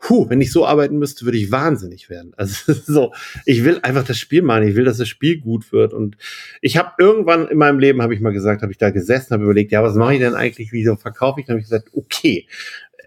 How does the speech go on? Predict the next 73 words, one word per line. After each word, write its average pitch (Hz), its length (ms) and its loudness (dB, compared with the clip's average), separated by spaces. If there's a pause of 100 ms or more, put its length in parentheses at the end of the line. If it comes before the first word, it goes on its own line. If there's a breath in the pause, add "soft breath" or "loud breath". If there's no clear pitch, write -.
(120)
die, 156 240 0
die 139 140 -4
beste 208 320 0
Methode 175 400 4
ist - 220 -2
zu - 100 -6
sagen, 117 220 2
wenn 113 180 0
mir 180 240 4
das 262 140 2
Spiel 185 260 0
gut 156 200 -2
gefällt, 139 340 -2
dann 113 100 0
gibt's 110 220 -2
bestimmt - 400 0
auch 220 140 0
andere, 151 260 2
denen 143 120 0
das 131 140 -2
gut 127 200 -4
gespiel-, - 340 -14
<laughs> - 60 -20
Spiel - 360 -2
gut 98 100 -4
gefällt 110 340 0
und 107 80 0
dann 110 100 0
kann 101 140 -8
man's - 180 -8
machen. - 260 -14 (480 loud breath)
Also 131 220 2
es 110 160 -4
war 127 160 4
so 120 80 -2
ein 117 60 2
bisschen, 120 320 2
ne, 131 260 2
bevor 113 260 0
ich - 100 -4
mich 113 200 -4
kirre 175 300 0
mache 147 260 -2
und 135 100 0
überlegen, 120 440 0
wem 123 200 2
gefällt 135 320 -2
das 110 100 -2
Spiel, 113 260 -2
also 113 180 0
muss 110 120 -4
ich 110 40 -18
sagen, 104 180 0
nee, 104 160 4
dann, 101 300 -6
ich - 140 -20
muss 151 160 0
einfach, 135 380 -2
ich - 120 -8
muss 208 160 4
einfach 160 220 2
der 143 120 2
größte 123 300 0
Kritiker 185 340 -2
an 151 80 -2
dem 131 100 -2
Spiel 175 300 0
sein 175 200 -2
und 135 100 -4
wenn's 123 200 -4
mir 131 100 0
dann 117 160 -4
gefällt, 151 440 -2